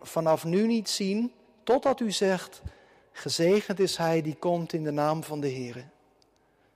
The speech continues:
Dat is een citaat uit Psalm honderdachttien. "Hosanna, gezegend is hij die komt in de naam van de Heere." De kinderen weten dat ook wel, hè, wanneer dat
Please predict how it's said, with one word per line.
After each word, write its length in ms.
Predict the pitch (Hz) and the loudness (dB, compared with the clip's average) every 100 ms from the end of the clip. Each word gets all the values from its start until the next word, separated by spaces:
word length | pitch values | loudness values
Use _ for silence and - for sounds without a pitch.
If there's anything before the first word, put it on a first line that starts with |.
| _ _ _ _ _ _ _ _ _ _ _ _ _ _ _ _ _ _ _ | _ _ _ _ _ _ _ _ _ _ _ _ _ _ _ _ _ _ _
Dat 100 | - | -10
is 120 | 139 | -6
een 100 | 147 | -4
citaat 580 | - 175 156 175 185 185 | -2 -4 2 4 4 2
uit 300 | 160 156 - | 0 0 -6
Psalm 340 | - 185 165 | -6 -2 -2
honderdachttien. 840 | 151 165 165 - 175 - - 151 127 - - - 78 - - _ _ _ _ _ _ | -2 -4 -4 0 0 0 -4 -4 -4 -12 -16 -10 -8 -8 -12 _ _ _ _ _ _
"Hosanna, 800 | - 147 165 180 196 208 180 151 | -4 0 2 4 4 6 4 2
gezegend 680 | 139 156 - 185 214 208 185 | 0 -4 2 6 4 4 0
is 160 | 196 156 | 0 0
hij 240 | 170 180 | 2 2
die 160 | 170 165 | 2 -2
komt 360 | - 214 214 190 | 0 0 2 -2
in 100 | 165 | -2
de 80 | |
naam 300 | 160 175 208 | 0 0 0
van 160 | 196 180 | 0 -2
de 80 | 165 | 0
Heere." 280 | 170 196 160 | 2 2 2
De 100 | 151 | 2
kinderen 380 | 196 202 180 | 2 2 2
weten 280 | 180 180 180 | 4 4 4
dat 160 | 170 165 | 0 4
ook 180 | 175 180 | 2 2
wel, 140 | 156 | 2
hè, 120 | 170 | 2
wanneer 240 | 175 170 165 | 2 -2 2
dat 220 | 156 | 2